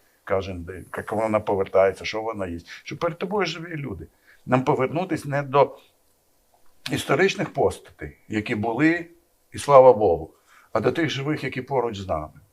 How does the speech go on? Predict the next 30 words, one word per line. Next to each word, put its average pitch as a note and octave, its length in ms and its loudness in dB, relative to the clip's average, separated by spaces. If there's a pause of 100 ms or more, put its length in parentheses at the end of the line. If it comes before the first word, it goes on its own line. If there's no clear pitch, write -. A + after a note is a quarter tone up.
(440)
Прийти B2+ 340 -2
на, C#3 380 0
на A#2 140 -4
інтерв'ю, A#2+ 420 -4
на C#3 100 0
розмову A#2 440 -2
з - 20 -6
вами, C#3 280 4
коли G#2+ 240 -10
ти A#2 120 -14
не A2+ 100 -10
можеш G#2+ 320 -2
ходити. - 460 -12 (360)
Чому? E3 360 -2 (180)
Тому A#2+ 180 -6
що A#2 140 -4
важлива A2 440 -6
людина, B2 420 -4
розумна G#2 420 -4
людина, A#2 300 -6
ти A#2 120 -12
можеш G#2+ 200 -4
щось B2+ 280 0
навчитися - 580 -10
у E2 100 -10
неї. D#2 260 -12 (1700)
Тобто C#3 260 2
йти E3 160 0
в - 60 0
позитив. - 680 -4